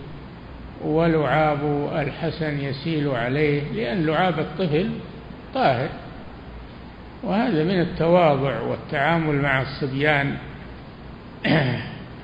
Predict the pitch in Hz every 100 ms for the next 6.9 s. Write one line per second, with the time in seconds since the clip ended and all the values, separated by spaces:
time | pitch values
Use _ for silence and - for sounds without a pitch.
0 | - - - - - - 170 147 180 147
1 | 139 139 143 135 - 151 131 147 151 135
2 | 139 131 135 147 151 139 117 131 131 135
3 | 139 123 127 131 156 - - - - -
4 | - - 190 143 135 135 135 131 - -
5 | - - - - - - - - - -
6 | - 208 - 143 135 - 165 151